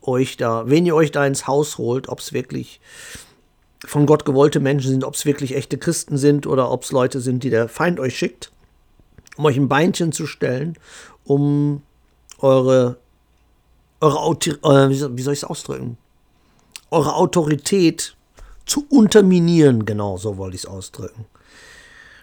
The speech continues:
Denn das macht der Feind. Und wir müssen jetzt alle einen klaren Kopf bewahren. Das sage ich insbesondere zu den männlichen Christen, weil wir sind die Autorität. Leadership is male.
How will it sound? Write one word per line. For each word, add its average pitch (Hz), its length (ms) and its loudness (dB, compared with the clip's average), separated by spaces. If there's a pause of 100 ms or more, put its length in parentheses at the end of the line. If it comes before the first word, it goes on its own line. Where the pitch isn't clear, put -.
(140)
Denn 131 80 4
das 165 140 2
macht 185 180 2
der 127 100 0
Feind. 101 480 -12 (300)
Und 131 160 0
wir 139 80 4
müssen 160 260 0
jetzt 151 340 -2
alle 190 420 4 (380)
einen 135 640 -2
klaren 113 800 -6
Kopf - 480 -10
bewahren. 110 500 -8
Das 135 120 -10
sage 131 200 -6
ich - 220 -14 (320)
insbesondere 147 840 0
zu - 180 -4
den 131 260 0 (120)
männlichen 139 480 -2
Christen, 131 640 -6 (200)
weil 127 360 -4
wir 131 140 -2
sind 131 220 -2
die 135 60 -4
Autorität. 131 760 -6 (500)
Leadership 131 600 0
is 131 300 -2
male. 123 560 0